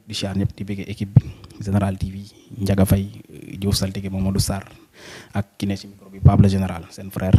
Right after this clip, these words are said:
ah, di bëggee waa cent pour cent Général T V, du ma leen fàtte, cent pour cent Général T V, di wax ne képp ku ci bëgg a bokk rek,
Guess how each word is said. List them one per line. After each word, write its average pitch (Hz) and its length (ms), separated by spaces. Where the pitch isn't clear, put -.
ah, 98 140
di 98 100
bëggee 98 180
waa 98 140
cent 101 220
pour 104 140
cent 101 160
Général 95 380
T 98 100
V, 98 120
du 98 60
ma 98 80
leen 98 140
fàtte, - 240
cent 98 160
pour - 160
cent 98 180
Général 95 320
T 98 100
V, 95 180
di 110 80
wax 104 160
ne 98 320
képp 117 220
ku - 80
ci - 80
bëgg 110 140
a - 20
bokk 104 260
rek, 98 100